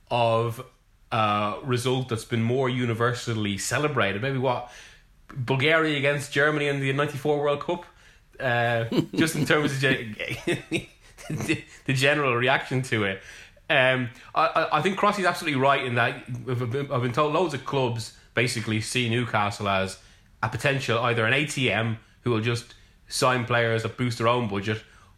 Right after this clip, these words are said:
or else, uh, a solution to their problems. Uh, in that they, they, you can get, you know, uh, Aubameyang is a case in point. Maybe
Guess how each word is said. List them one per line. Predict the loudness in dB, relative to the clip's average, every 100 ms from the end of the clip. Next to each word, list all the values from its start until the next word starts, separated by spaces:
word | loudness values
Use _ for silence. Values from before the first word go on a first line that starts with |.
| -6
or | 0 2
else, | 2 0 -4 -12 -16 -20 _ -4
uh, | 2 2 2
a | 0 -2
solution | -2 0 -2 -2 -2
to | -2
their | 0 0
problems. | 0 0 2 -2 -4 -6 -10 -20 -20 -20 _ -20 -16 -4
Uh, | 0 2 2 0
in | 0 0
that | 0
they, | 0 -2 -2 -2
they, | -2
you | -2 -2 -2
can | -2
get, | -2 -4
you | -4
know, | -4
uh, | -4 -4
Aubameyang | -2 0 0 0
is | -2
a |
case | -4 -4
in | -2
point. | -2 0
Maybe | 0 -2